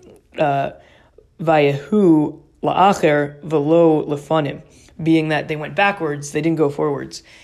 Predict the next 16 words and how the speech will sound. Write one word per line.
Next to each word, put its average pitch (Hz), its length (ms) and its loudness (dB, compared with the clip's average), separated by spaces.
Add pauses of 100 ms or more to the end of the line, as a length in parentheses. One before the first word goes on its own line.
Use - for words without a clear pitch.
(160)
And 156 420 -2 (840)
the 147 60 -14
point 170 300 -8
being 170 300 0
there 135 300 -2
is 147 180 -4
that, 143 420 0 (300)
um, 139 420 -4 (240)
the 175 120 -4
Jewish 165 280 -2
people, 160 460 -2 (240)
they, 160 100 -4
they 170 240 0
basically, 170 760 0
they, 170 480 0 (360)
the, - 560 -6